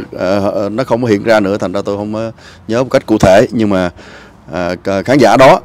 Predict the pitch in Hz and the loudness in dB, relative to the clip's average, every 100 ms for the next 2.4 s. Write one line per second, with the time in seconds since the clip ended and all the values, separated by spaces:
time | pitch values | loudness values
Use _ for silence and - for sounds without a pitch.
0 | - - - 104 107 107 110 117 147 151 | -10 -18 -6 -2 2 2 2 2 2 2
1 | 107 107 107 110 107 - - - - - | 4 4 4 2 -2 -10 -20 -20 -20 -20
2 | - 95 101 | -6 -2 0